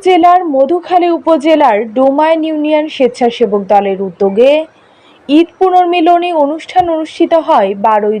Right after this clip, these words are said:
জুন দুই হাজার পঁচিশ ডোমাইন রামলাল উচ্চ বিদ্যালয় মাঠে। মধুখালী উপজেলার স্বেচ্ছাসেবক দলের আহ্বায়ক আকরাম হোসেন খানের সভাপতিত্বে ও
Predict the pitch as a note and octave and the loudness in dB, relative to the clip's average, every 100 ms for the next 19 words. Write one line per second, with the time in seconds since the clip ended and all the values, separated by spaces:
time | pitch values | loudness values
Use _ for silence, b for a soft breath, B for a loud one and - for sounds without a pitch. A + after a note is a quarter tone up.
0 | F#3 A#3 C#4+ E4+ - _ _ _ B3 D4+ | -2 0 0 -4 -14 _ _ _ -2 0
1 | E4+ E4+ E4+ E4+ F4 F4 D4 G#3+ - D4 | 2 0 -2 0 -2 0 -2 -4 -6 -4
2 | D4 E4+ F4+ F#4+ D#4 D4 D4 D#4+ D#4+ - | 0 2 0 2 2 2 2 2 0 -4
3 | C4 D#4 A#3 G3 G3 G3 F#3+ F#3+ F#3 A3 | -8 -6 -6 -2 0 0 0 -4 -4 -2
4 | G3+ F#3 - _ b b b b _ - | -2 -2 -10 _ b b b b _ -6
5 | C4 D4 F#4+ G4+ G4+ G4+ G4 E4 F#4+ D4+ | 0 0 0 0 2 4 2 2 0 2
6 | F4+ F4+ F#4+ - F4 - F4 - D4 D#4 | 2 2 0 -2 -4 -2 -2 -2 -2 -2
7 | B3 C4+ C4+ C4+ A#3+ A#3+ B3 A#3+ B3+ F4+ | 0 0 2 2 0 0 2 2 4 0
8 | - - C4 - F4+ F#4 E4+ D#4+ F4 E4+ | -4 -4 -4 0 -2 0 -6 -6 -6 -4
9 | C4 A3+ G#3+ G#3 A#3 F#3+ F#3 F#3 F#3+ - | -4 -2 -4 -2 -4 -4 -8 -8 -6 -2
10 | A#3+ D#4+ E4+ b b b b b - | 0 0 -2 b b b b b -2